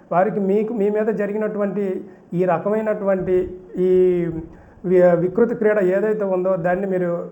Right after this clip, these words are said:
ఎగ్జిబిట్ చేయడం ద్వారా మీ ఒంటి మీద గాయాలు ఉంటే వాటిని మేజిస్ట్రేట్ వారికి చూపించడం ద్వారా కూడా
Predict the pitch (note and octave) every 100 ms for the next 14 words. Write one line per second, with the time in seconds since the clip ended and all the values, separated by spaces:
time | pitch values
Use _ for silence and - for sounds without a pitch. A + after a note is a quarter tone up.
0 | - F3 E3 G3+ F#3 G#3 G3+ G3 F#3 F#3
1 | G#3 - - E3 F3 F#3+ E3+ F3+ G#3+ F#3
2 | F#3 G3 G3 F#3+ G3 F#3 F#3 F#3 F3+ F#3
3 | F3+ G3+ G#3 F#3 F#3 F3+ F#3 F#3 F3+ E3+
4 | E3+ D#3+ D#3+ E3+ G#3